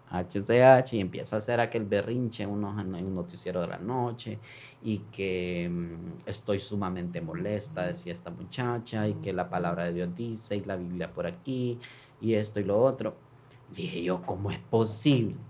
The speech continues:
que a ella les moleste un anuncio de una joven confesando su orientación,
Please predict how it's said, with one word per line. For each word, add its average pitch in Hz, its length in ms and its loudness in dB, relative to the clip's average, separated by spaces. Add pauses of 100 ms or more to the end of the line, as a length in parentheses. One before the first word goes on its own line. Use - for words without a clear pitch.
(140)
que - 100 -12
a - 60 -6
ella 87 180 -4
les 95 160 -6
moleste 104 600 2 (120)
un 101 220 -2
anuncio 117 560 2 (240)
de 101 180 2
una 101 360 0
joven 113 340 2
confesando 92 580 -8
su - 120 -8
orientación, 113 640 -2